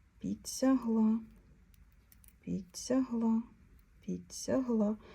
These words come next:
розвернула, розвернула, дві разом. Повернула, повернула,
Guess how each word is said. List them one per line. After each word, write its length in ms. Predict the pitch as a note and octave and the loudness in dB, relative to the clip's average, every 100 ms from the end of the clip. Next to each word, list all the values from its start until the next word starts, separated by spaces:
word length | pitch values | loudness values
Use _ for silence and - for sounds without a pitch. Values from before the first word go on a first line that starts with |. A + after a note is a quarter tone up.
| - - | -20 -4
розвернула, 1200 | F#3+ F#3+ G3+ G3+ G#3+ A#3+ B3+ B3+ B3+ B3+ C4 B3+ | 2 4 4 6 4 8 10 10 8 6 4 2
розвернула, 1000 | G3 G3 G#3+ A#3 B3+ C4 B3+ B3+ B3+ B3+ G#3+ | 4 4 4 4 6 8 8 8 4 2 0
дві 360 | F3 F#3 G3+ | 0 2 4
разом. 480 | G#3 F#3 F#3 F3 F3+ - - - - - _ _ - _ _ _ _ _ - _ _ _ _ | 6 4 2 0 -2 -6 -20 -20 -20 -20 _ _ -20 _ _ _ _ _ -20 _ _ _ _
Повернула, 960 | - F3+ G3 A#3 B3 B3 B3 B3 B3 B3+ - _ | 0 2 6 6 6 6 6 4 0 -4 -12 _
повернула, 840 | - F3 E3+ G3+ A3 A#3+ B3 A#3+ C4 | -10 -2 0 0 2 4 4 6 6